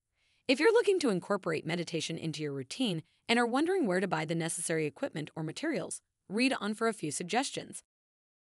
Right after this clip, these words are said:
One option for purchasing meditation supplies is to visit a specialized store that caters to practitioners. These stores may offer a wide range of products, from meditation cushions and blankets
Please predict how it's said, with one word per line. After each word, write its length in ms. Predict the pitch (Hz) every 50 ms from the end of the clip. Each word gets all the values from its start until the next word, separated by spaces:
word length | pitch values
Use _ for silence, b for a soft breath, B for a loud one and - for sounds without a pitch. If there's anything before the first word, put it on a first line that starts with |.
| _ _ _ _
One 240 | 208 226 277 - 403 - -
option 340 | 175 165 - - - 165
for 140 | 156 - 165
purchasing 500 | - - - 208 - 233 208 - 208 202
meditation 540 | 180 170 165 160 - - 220 233 - 175 151
supplies 480 | - 156 - - 151 143 139 139 - - _ _ _ _
is 100 | - - -
to 100 | - 240
visit 280 | 220 254 294 320 403 - -
a 40 |
specialized 600 | 180 - - - 240 254 - 254 202 180 170 160 -
store 340 | - - - 180 160 156 151
that 220 | - - 175 -
caters 380 | - - 254 311 311 226 175 -
to 100 | - 165
practitioners. 760 | - - 151 139 - 254 285 - - 156 120 - - - - - _ _ _ _ _ _ _ _ _ _ _ _ _ _
These 240 | - 220 285 392 453
stores 360 | - - - 185 170 165 -
may 160 | 180 185 214 -
offer 320 | - 170 160 - 170 160 -
a 80 | 156
wide 360 | 147 139 147 160 185 226 220 175
range 220 | 170 151 147 143
of 120 | 143 -
products, 480 | _ - 220 247 262 - - - - - - _ _ _
from 180 | - - 208 208
meditation 580 | 196 208 247 302 - - 190 156 - - 165 165
cushions 480 | - 156 143 - - 147 151 170 - -
and 140 | - 170 160
blankets 480 | 165 202 240 302 - 175 - - -